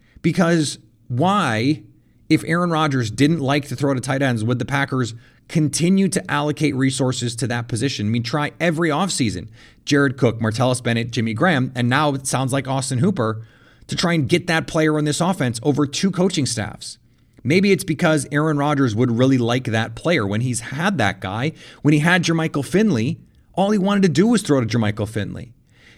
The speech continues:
And he was so happy. He, to a fault, trusted Jimmy Graham. So this idea that,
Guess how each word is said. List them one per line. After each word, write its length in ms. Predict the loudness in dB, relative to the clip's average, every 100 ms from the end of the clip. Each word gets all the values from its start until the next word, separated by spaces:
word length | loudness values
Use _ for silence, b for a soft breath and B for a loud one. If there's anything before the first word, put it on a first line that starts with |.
| b
And 500 | 0 2 2 0 -2
he 200 | -4 0
was 180 | 0 0
so 340 | -4 -2 0 2
happy. 520 | 2 0 0 0 -2 B -18 -12 -6
He, 320 | 0 2 2
to 240 | 0 2
a 20 | 2
fault, 500 | 0 2 2 0 -2
trusted 440 | 0 0 0 -2
Jimmy 240 | 0 0
Graham. 400 | -2 -4 -6 -10 -16 -20 _ _ _ _ _ _ _ b b
So 140 | -2 2
this 160 | 4
idea 400 | 2 2 2 2
that, 160 | 2